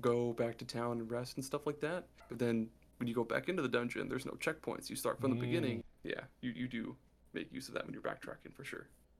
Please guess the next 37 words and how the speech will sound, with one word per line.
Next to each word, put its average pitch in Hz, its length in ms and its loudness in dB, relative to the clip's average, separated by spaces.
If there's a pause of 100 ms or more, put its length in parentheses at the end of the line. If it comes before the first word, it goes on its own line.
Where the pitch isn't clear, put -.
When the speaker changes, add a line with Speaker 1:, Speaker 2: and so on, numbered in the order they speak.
(140)
Speaker 2:
That's - 160 -8
awesome. 190 320 -6 (220)
That's 160 180 -4
such 143 140 -4
a 147 40 -8
cool 156 220 -4
thing. 110 240 -6 (640)
Speaking 175 480 4
of 113 340 10
being 127 220 6
filled 131 300 8
with 113 140 4
squares, 104 760 4 (800)
I 127 500 6 (300)
have 107 300 2 (120)
a 104 300 -2 (120)
video 113 280 4
game 104 240 0
that 98 100 -4
I've 101 200 -4
never 104 220 2
talked 113 280 0
about 110 160 0
on 107 80 -2
the 101 80 0
show. 104 320 -2 (320)
I'm 139 140 4
pretty 139 180 4
sure 110 160 2
I've 104 100 0
never 117 200 4
even 104 160 2
talked 104 240 0
to 107 80 -6
you 101 320 0
about 90 320 -8
it. - 100 -16